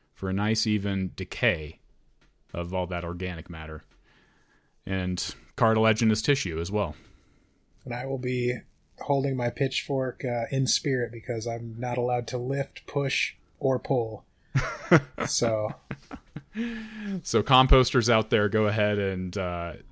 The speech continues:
Speaker 1: and pitchfork one for Jared tonight. How about that? <laughs> So, uh, Jared, famously, it's been noted that you are both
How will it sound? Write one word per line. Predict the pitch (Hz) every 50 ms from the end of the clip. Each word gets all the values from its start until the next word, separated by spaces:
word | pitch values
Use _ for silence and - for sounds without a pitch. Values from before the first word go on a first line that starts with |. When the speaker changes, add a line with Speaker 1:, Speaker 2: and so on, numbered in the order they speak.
| - - - -
Speaker 1:
and | 110 113 101 101 104 110 110
pitchfork | - 156 143 - - - 151 139 135 -
one | 135 139 135 131 135
for | 135 123 113
Jared | 104 101 110 107 104 101 92 87
tonight. | - - 87 85 80 78 - -
How | 110 110
about | 104 98 95 -
that? | 98 92 90 90 - -
<laughs> | - - 160 - - - 165 147 139 - - 160 135 - - 185 170 127 - - - - - - - - - - - - - - - - 139 - - _ - 139 - - 185 196 202 202 - - - - - - - - - 156 151 139 -
So, | - - 139 131 131 131 131
uh, | 120 117 117 110 107 101
Jared, | - 110 - 139 143 147 147 143 143 139 123 - - _ - -
famously, | - 160 156 165 170 160 143 - - 131 123 120 117 110 107 104 - _
it's | 123 120 123 120 -
been | - - 113 101 98
noted | 98 101 101 104 104 98 95 92 87 85 87 85 - - - -
that | 110
you | 107 110 123 123
are | 120
both | 107 104 107 117 117 113 117 - - - -